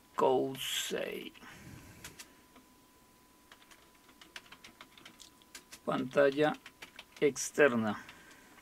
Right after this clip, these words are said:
Entonces, si estoy en la pantalla externa y doy Super F, que se supone que es para que la ventana quede,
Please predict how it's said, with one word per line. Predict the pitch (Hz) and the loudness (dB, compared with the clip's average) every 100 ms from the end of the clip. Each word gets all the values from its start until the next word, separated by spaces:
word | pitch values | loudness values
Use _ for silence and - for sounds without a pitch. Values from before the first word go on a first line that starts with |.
| - - - - - - _ _ _ _ _ _ _ _ - - - - - - - - - - - - | -20 -20 -16 -16 -18 -20 _ _ _ _ _ _ _ _ -20 -20 -20 -20 -20 -20 -20 -20 -20 -20 -20 -4
Entonces, | - - 214 143 139 127 - - - - - - | 4 10 12 12 12 12 6 2 -20 -20 -20 0
si | - - 175 | 4 12 12
estoy | 156 - 196 | 12 12 12
en | 214 | 12
la | 220 | 12
pantalla | 202 160 165 165 | 12 12 10 10
externa | 180 - 202 165 151 147 - | 8 12 12 12 8 8 4
y | - 143 | 0 8
doy | 135 139 151 - _ _ _ - _ _ _ _ - | 10 10 8 -2 _ _ _ -20 _ _ _ _ -4
Super | - - 196 - 190 180 220 | 2 8 8 10 8 10 12
F, | 196 - 190 214 - - - | 12 12 6 4 0 -16 -2
que | 143 | 0
se | 139 | 4
supone | 139 147 147 160 | 6 8 8 12
que | 160 | 12
es | 143 - | 12 12
para | 170 160 151 | 12 12 12
que | 147 139 - - - - - - - - | 6 4 2 -10 -20 -20 -20 -20 -8 12
la | 160 | 12
ventana | 147 135 147 160 | 12 12 12 12
quede, | - 175 175 180 | 12 12 12 10